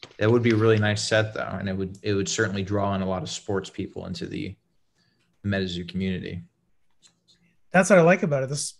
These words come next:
Speaker 2: the sports world is huge.
Speaker 1: Yeah.
Speaker 2: So, like, e-, anytime you can, you know, the, the guys who bought the Mothman N F T, um, from my understanding, are, pr-, are in large part sports guys.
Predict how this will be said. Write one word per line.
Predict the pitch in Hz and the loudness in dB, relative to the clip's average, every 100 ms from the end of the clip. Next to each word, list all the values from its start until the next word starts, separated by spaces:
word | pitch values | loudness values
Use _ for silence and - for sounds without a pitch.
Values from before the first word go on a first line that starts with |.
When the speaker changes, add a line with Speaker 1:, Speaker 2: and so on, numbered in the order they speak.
| - | -16
Speaker 2:
the | - | -8
sports | - - 214 226 | -6 2 2 4
world | 170 147 127 | 2 2 0
is | 117 | -8
huge. | 160 160 117 113 - _ _ _ _ | -4 -4 -4 -10 -20 _ _ _ _
Speaker 1:
Yeah. | 107 | -2
Speaker 2:
So, | 92 - 151 | -2 0 0
like, | 139 131 131 - | 2 0 -2 0
e-, | 160 165 | 0 2
anytime | 170 180 - 160 156 | 2 2 2 0 2
you | 143 | -2
can, | 143 156 | -4 0
you | |
know, | 190 190 | 4 4
the, | 156 156 151 151 | 4 2 0 -2
the | 151 | -4
guys | 160 202 208 | 0 0 0
who | 185 | -4
bought | 143 156 156 | -2 -4 -4
the | |
Mothman | 139 143 143 147 139 | -4 -4 -6 -6 -6
N | 135 | -4
F | 131 - | -6 -6
T, | 165 139 113 - _ _ _ _ _ _ _ _ - | -4 -4 -4 -12 _ _ _ _ _ _ _ _ -2
um, | 147 135 123 120 139 _ _ _ _ | 0 0 -4 -8 -12 _ _ _ _
from | - 170 | -2 2
my | 165 | 4
understanding, | 156 147 165 151 143 | 2 0 0 0 -2
are, | 127 | -4
pr-, | - - - | -8 -10 -2
are | 143 139 139 | -2 -2 -2
in | 151 139 | -4 0
large | 139 143 - | 2 2 2
part | 143 123 | -4 -4
sports | - 156 151 - | -2 0 0 -2
guys. | 131 113 - | -6 -6 -12